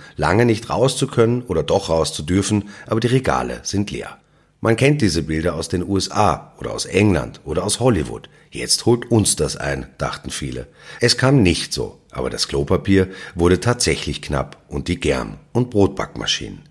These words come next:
Wir Menschen sind schon eine seltsame Truppe.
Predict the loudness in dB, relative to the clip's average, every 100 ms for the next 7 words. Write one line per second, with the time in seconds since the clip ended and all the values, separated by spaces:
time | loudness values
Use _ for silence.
0 | _ _ -20 0 2 4 4 4 0 -2
1 | -6 -6 -2 2 2 2 0 0 0 -2
2 | -4 -4 -4 -4 -10 -10 -18